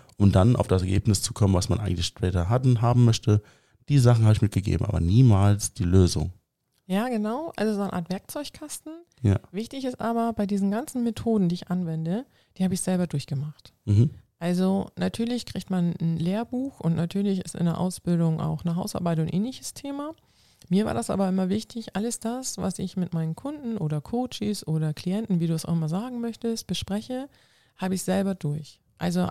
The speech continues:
Speaker 2: alle Sachen habe ich auch selber durchgemacht. Und es ist super wichtig, dass man selber auch klar ist und weiß, was los ist, weil in dem Moment darfst du halt nicht diese Art Freundin sein,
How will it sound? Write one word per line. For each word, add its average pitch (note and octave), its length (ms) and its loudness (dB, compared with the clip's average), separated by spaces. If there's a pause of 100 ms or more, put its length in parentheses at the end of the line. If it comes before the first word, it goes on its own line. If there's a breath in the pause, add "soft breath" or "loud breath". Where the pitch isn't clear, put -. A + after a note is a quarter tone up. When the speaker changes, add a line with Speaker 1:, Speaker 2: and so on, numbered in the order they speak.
Speaker 2:
alle B3 460 0 (160)
Sachen G3 440 -2 (140)
habe F#3 180 -2
ich F3+ 100 -2
auch E3+ 60 -4
selber D#3+ 340 -2
durchgemacht. - 580 -12 (380 soft breath)
Und E3+ 60 -2
es F3 80 0
ist F3+ 100 2
super F#3+ 260 0
wichtig, F#3+ 260 -4
dass - 160 -6
man E3+ 140 0
selber D#3+ 280 -2
auch F#3 200 -6
klar C4 420 -8
ist D4 180 -10
und F3+ 160 0
weiß, G3 340 -2
was F#3+ 180 -4
los G#3 220 -2
ist, A3+ 200 -6
weil E3+ 200 -2
in E3+ 80 0
dem F3+ 140 0
Moment F#3 380 -2
darfst F3+ 200 -10
du F3 80 -4
halt F3 160 -4
nicht A#3 240 -4
diese D#3 320 0 (260 soft breath)
Art D3+ 220 -8
Freundin E3 600 0
sein, D#3 360 0